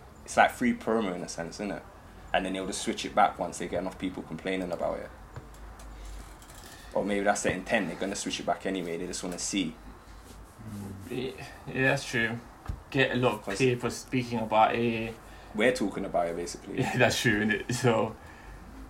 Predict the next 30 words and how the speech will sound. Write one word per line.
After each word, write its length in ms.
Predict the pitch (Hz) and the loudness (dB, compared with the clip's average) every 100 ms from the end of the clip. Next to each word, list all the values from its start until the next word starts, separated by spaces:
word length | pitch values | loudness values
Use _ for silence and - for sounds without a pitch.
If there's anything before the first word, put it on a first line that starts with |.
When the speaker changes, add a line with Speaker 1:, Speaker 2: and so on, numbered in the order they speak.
| - - - - - - - - - - - - - - - - | -16 -18 -18 -18 -16 -16 -18 -18 -18 -16 -16 -18 -18 -20 -18 -4
Speaker 1:
And 140 | 101 104 | 0 4
even 280 | 120 117 104 | 4 4 2
people 340 | 113 107 104 | 0 0 0
who 280 | 104 104 104 | 2 2 2
maybe 480 | 104 104 101 101 98 98 - - - - - - | 4 4 2 -2 -4 -10 -16 -20 -20 -18 -12 0
don't 240 | 104 98 | 2 4
use 180 | 101 104 | 2 0
Adobe, 640 | 101 101 95 92 95 101 - - - - - - - - | 0 0 0 0 0 0 -6 -18 -20 -18 -18 -18 -18 -2
they 100 | 104 | 0
might 220 | 104 98 | 4 2
start 180 | - 92 | 2 2
hearing 220 | 104 101 95 | 2 0 0
Ado-, 320 | 90 92 - | -2 -4 -4
Adobe 420 | 95 95 95 90 92 | -4 -2 -2 -2 -2
now 220 | 87 85 | -2 -4
'cause 320 | - 85 82 - | -6 -8 -8 -10
certain 300 | - 76 80 | -6 -4 -4
people 260 | 73 - | -8 -6
are 20 | - | -8
talking 240 | - - | -8 -8
about 260 | - 82 78 | -4 -4 -4
it. 100 | - - | -8 -10
So 160 | - 92 | -8 -6
yeah, 180 | 92 - - | -8 -8 -10
maybe 180 | 90 92 | -6 -6
it's 100 | 95 | -6
just 140 | 95 | -8
a 40 | 85 | 0
buzz 240 | 95 101 | 2 2
thing. 200 | - - | -2 -10